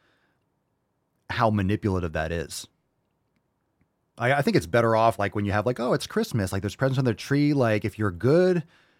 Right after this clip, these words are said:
i-, it's like, you should be teaching morals, like, you know, we give each other gifts.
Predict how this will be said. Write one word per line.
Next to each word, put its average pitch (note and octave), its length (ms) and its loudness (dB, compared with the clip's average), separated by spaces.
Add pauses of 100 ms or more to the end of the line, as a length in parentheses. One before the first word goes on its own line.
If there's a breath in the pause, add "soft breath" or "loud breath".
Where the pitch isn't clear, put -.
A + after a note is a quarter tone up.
(420 soft breath)
i-, A#2 200 -20 (340)
it's - 160 -8
like, C3+ 180 2 (180)
you B2 120 -4
should D#3+ 160 -2
be D#3 100 -2
teaching B2 340 0
morals, F#2+ 520 0
like, G#2+ 180 -2
you A2 40 0
know, G#2 120 2
we G#2+ 140 -2
give B2+ 180 0
each C3 160 -4
other C#3 160 -2
gifts. C3+ 460 -4